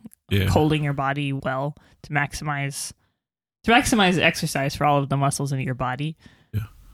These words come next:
Speaker 2: But also so you don't hurt yourself.
Speaker 1: Right.
Speaker 2: But whenever, I always feel like I'm not standing or running in, like,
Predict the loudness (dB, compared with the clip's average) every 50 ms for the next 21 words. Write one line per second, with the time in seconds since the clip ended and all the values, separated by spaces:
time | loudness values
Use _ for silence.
0 | _ _ _ _ _ _ _ _ _ 2 2 4 4 2 2 0 2 2 2 2
1 | 0 -2 -4 -6 -4 -2 0 0 2 2 0 0 0 -4 -10 -20 -20 -20 -14 -4
2 | -2 -2 0 -2 -4 -8 _ -20 -20 _ _ _ _ _ _ _ _ _ _ _
3 | _ _ _ _ _ _ _ _ _ _ _ _ _ _ _ _ _ _ 0 0
4 | 0 2 2 2 2 2 0 -2 0 2 4 4 4 4 4 2 0 0 0 0
5 | 2 0 0 0 -2 -2 0 0 0 -2 -2 -4 -8 -6 -4 -2 -2 0 0 -2
6 | -2 -2 -2 -4 -4 -4 -4 -2 -2 -2 -2 -2 -2 -2 -2 -2 -2 -2 -2 -2
7 | -4 -6 -8 -12 -18 -18 -18